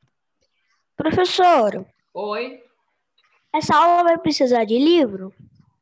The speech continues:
Speaker 2: Não, não vai não, porque eu vou mostrar o PowerPoint aqui, tá bom? Não vai precisar não, tá?
Speaker 1: Ah, também queria falar que se clica nesse negócio aqui, ó.
Speaker 2: No quê?
Speaker 1: Esse negócio aqui que tá a seta.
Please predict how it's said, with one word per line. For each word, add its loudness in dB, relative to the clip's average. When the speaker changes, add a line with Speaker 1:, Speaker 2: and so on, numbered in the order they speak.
Speaker 2:
Não, -6
não -12
vai -4
não, -10
porque -14
eu -2
vou -8
mostrar -8
o -8
PowerPoint -8
aqui, -14
tá -10
bom? -6
Não -18
vai -10
precisar -14
não, -16
tá? -8
Speaker 1:
Ah, 2
também -4
queria 0
falar 2
que -14
se 2
clica -2
nesse -2
negócio -4
aqui, -4
ó. -2
Speaker 2:
No -14
quê? -8
Speaker 1:
Esse -8
negócio -4
aqui -18
que -4
tá -6
a -4
seta. -12